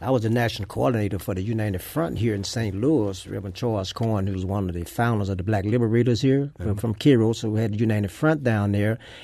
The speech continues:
Speaker 1: and we was an activist type of organization, so we was invited to come in and, uh, to be there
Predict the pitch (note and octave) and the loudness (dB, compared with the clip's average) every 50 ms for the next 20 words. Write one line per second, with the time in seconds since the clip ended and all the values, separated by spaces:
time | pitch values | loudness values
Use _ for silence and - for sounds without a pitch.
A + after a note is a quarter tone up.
0 | - G2+ G2 G2 G2 B2 C3 A#2+ A2+ A2 A2+ G#2+ A#2 A#2+ B2 A#2+ A#2+ G2+ G#2 G2+ | -8 -6 -4 0 2 2 4 4 4 2 2 2 2 2 2 2 0 -2 -2 -2
1 | - - A#2 A2+ - G#2+ A2 A2 G2+ G2+ G2 F#2 G#2+ B2+ C#3+ - - A2+ G2+ - | 0 0 0 0 2 2 0 2 2 0 0 2 4 4 4 4 2 -2 -2 0
2 | - G#2+ G#2 A#2+ G#2+ G2+ F#2+ G#2 F#2+ F#2 F#2+ G2 G#2 G2 G2+ F#2 - G2 - - | 0 2 2 4 2 2 0 0 0 0 0 0 0 -2 -2 -4 -6 -8 -6 -2
3 | A#2 A2+ G2+ G#2 A#2 B2+ D3+ E3 C#3+ A#2 G#2+ G2+ A#2+ - - - - - - - | -2 -2 0 2 6 6 8 8 8 6 6 2 0 -4 -8 -18 -20 -20 -20 -20
4 | - - - G#2+ G#2+ G#2 G#2 G2+ G#2 G#2 G#2 G2+ G2+ G2+ G2 F2+ B2+ C#3 C#3 C3 | -16 -8 -4 -2 0 0 0 0 0 0 0 0 0 -2 -2 0 2 2 4 4
5 | B2+ B2 B2 B2 | 4 4 4 2